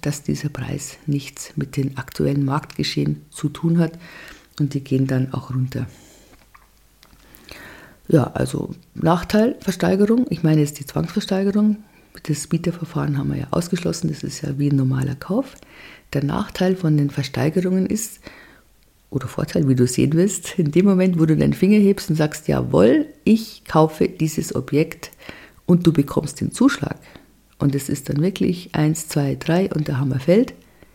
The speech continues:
dann musst du's kaufen. Dann bist du echt in der Pflicht. Dann kannst du nicht danach sagen, eine halbe Stunde später, „Ach nee, ich hab mir's anders überlegt“, oder du gehst einen Tag später hin und sagst, „Sorry, aber das geht gar nicht.“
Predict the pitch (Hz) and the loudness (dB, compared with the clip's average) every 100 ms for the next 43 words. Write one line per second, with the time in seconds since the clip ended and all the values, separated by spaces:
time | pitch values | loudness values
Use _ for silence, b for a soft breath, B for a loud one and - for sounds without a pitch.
0 | b b b b _ 151 151 160 - 143 | b b b b _ 0 2 0 -2 -2
1 | 135 - 147 - 117 - - - 143 139 | -2 -6 -12 -8 -8 -8 -14 -4 -2 -2
2 | 170 - - - 143 135 143 147 - 131 | -4 -6 -6 -2 -4 -2 -4 -4 -8 -12
3 | - - - - 147 143 165 175 160 156 | -12 -20 -20 -6 -4 0 0 0 2 0
4 | 160 147 143 165 - 156 151 135 151 147 | 0 -2 -2 -4 -4 0 0 0 0 -2
5 | - 131 127 - 151 156 165 165 B B | 0 0 0 0 0 2 -2 -2 B B
6 | B - - 151 131 127 127 127 151 175 | B -20 -4 0 0 -2 -4 -2 0 2
7 | 170 160 160 170 165 - - B - _ | 2 2 2 0 -4 -14 -16 B -20 _
8 | 139 135 135 131 131 B B B B B | -4 -2 0 -2 -4 B B B B B
9 | B B _ _ - - 120 - 127 143 | B B _ _ -18 -6 -4 -4 -2 -2
10 | 170 - 160 160 156 156 151 151 143 - | -2 0 0 2 2 4 2 0 -4 -8
11 | - 135 147 147 135 135 131 131 - - | -4 -2 0 0 -2 -4 -6 -8 -10 -4
12 | 139 - 127 143 175 175 - | -4 -4 -2 2 2 2 -8